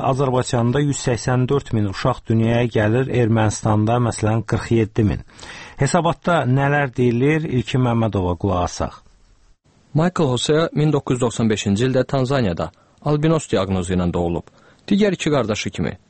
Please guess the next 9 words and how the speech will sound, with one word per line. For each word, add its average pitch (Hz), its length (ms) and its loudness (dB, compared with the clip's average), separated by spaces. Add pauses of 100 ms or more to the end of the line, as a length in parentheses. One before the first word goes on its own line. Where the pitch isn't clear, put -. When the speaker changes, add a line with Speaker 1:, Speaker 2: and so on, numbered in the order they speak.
(280)
Speaker 2:
Ancaq 120 280 0
qanunla 120 440 2
qadağan 110 340 0
olunsa 101 400 0
da, 170 140 0 (140)
Tanzaniyada 180 560 0
hələ 170 280 2
də 143 120 2 (220)
cadugərlər 107 760 0